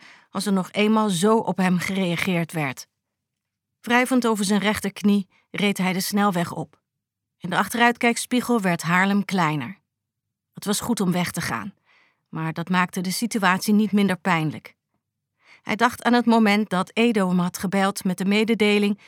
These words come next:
dat hij een passende auto had gevonden. Tijdens dat telefoontje had zijn vriend hem verteld dat de auto van zijn moeder was en dat hij die natuurlijk mocht lenen.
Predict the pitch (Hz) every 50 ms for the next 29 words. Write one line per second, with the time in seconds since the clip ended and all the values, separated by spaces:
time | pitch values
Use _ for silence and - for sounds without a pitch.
0 | - _ - 240 240 220 214 196 - - 220 220 - - 190 180 - - 214 233
1 | - 202 170 156 156 - - 175 156 - 175 160 151 143 - 170 - _ _ _
2 | _ _ _ _ _ _ _ _ _ _ - - 170 185 202 214 - 220 214 208
3 | - 208 202 202 - - 226 233 240 233 233 202 196 - - 196 185 - 247 240
4 | 233 220 220 196 175 - 175 - 214 208 226 233 - - 190 175 - - - 190
5 | 220 214 - 208 - - 196 175 196 185 190 214 226 262 247 240 254 269 269 -
6 | - - - - - - - - 214 208 202 196 - 214 185 185 190 202 196 180
7 | - - 190 180 190 180 208 202 185 190 208 208 208 196 170 156 139 196